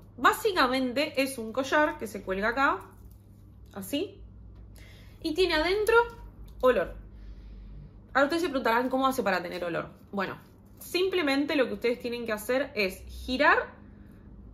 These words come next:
esto, que abre como sentido reloj, así, y sacan de adentro una piedra,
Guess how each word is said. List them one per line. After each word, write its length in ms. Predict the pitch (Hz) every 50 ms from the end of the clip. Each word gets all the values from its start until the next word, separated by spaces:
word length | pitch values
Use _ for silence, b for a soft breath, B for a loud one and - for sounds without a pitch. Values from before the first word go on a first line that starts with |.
| - - - - - - -
esto, 600 | - 302 311 302 - - 294 320 381 415 - - - - - - - - - - - - - - - - - - - - - - - - - - - - -
que 100 | - 233
abre 240 | 240 247 262 269 262
como 220 | 247 226 208 202
sentido 420 | 202 214 208 208 202 233 240 254 254
reloj, 320 | 262 277 294 294 302 302 - - - - - - - - - b b b b b b b b - -
así, 500 | - 190 - - 240 233 240 262 277 - - - - - - - - - - - - - - - - - - - - - - - - - - - - - - - - - - - B B B B B B B B B B B B - - - - - - - - - - - - - - - - - - - - - - - - - - - - - - - - - - - - - -
y 100 | 277 277
sacan 320 | 277 339 311 311 330 320 302
de 60 | 277
adentro 540 | 269 269 277 294 302 294 302 311 320 302 311
una 340 | 311 359 403 392 294 - -
piedra, 560 | 269 302 311 254 214 190 190 196 214 -